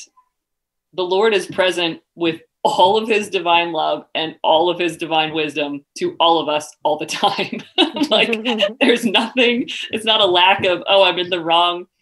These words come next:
Speaker 1: you know, I can't see the northern lights 'cause I'm too far down on the northern hemisphere." It's like, you're,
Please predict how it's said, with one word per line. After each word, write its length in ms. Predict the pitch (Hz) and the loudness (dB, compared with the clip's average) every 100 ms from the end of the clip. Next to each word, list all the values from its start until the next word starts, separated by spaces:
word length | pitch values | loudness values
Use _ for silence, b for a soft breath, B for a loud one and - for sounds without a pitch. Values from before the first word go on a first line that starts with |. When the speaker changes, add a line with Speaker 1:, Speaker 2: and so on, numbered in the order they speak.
| _ | _
Speaker 1:
you 100 | 175 170 | -2 2
know, 80 | |
I 100 | 160 | 2
can't 240 | 170 208 190 | 2 0 0
see 100 | 196 | -2
the 100 | 185 | 0
northern 340 | 175 185 180 | 2 2 0
lights 280 | 165 175 170 | 2 0 0
'cause 100 | 165 | -4
I'm 140 | 160 156 | -4 -4
too 180 | 180 170 | -4 -2
far 200 | 170 165 | -2 0
down 280 | 160 165 165 | 0 0 -2
on 100 | 160 | -4
the 60 | |
northern 280 | 160 160 151 | -6 -6 -6
hemisphere." 380 | 160 165 - 151 | -6 -6 -6 -6
It's 120 | 147 | -4
like, 160 | 160 147 | -4 -2
you're, 300 | 170 175 | -4 -4